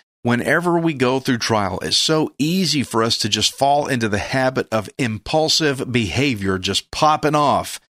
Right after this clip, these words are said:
eh, like powder kegs, like old Abner had been doing.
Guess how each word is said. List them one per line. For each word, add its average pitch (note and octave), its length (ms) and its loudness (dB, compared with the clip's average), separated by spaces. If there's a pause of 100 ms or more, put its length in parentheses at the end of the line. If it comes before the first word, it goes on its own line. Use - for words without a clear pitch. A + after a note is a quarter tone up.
(360)
eh, G2+ 80 0
like G2 260 -2
powder D3+ 360 0
kegs, G2+ 540 -2 (240)
like A2+ 280 0
old C#3+ 220 2
Abner D3+ 360 2
had G#2+ 280 0
been G#2+ 240 0
doing. F#2+ 360 0